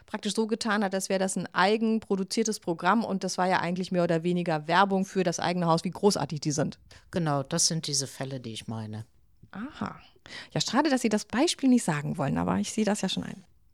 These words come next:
Speaker 1: Ja, Sie sehen auch schon so aus, als, ähm, als hätten Sie richtig Spaß an dem Thema, aber leider, leider, gut, ich will da ja nicht drängen.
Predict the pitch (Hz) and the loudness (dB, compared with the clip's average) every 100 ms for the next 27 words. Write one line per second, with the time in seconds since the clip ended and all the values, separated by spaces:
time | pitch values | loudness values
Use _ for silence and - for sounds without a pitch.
0 | - - 226 311 523 480 240 247 247 247 | -20 -20 -4 -2 0 0 -2 -4 -2 -2
1 | 233 453 - 381 392 349 277 - 339 - | 2 2 4 4 2 2 2 4 4 4
2 | 311 - 247 254 262 - - - - - | -2 0 0 2 0 -6 -20 -20 -20 -20
3 | _ - 302 349 311 359 370 359 302 180 | _ -4 -2 0 -2 0 -2 0 0 2
4 | 185 175 - 214 302 262 285 294 262 381 | 2 0 2 4 6 6 6 6 6 6
5 | 381 302 262 247 240 220 226 208 - 156 | 6 6 8 8 8 4 2 -2 -4 -6
6 | - 180 - 220 208 214 202 - 156 | -6 -4 2 6 6 6 2 0 -6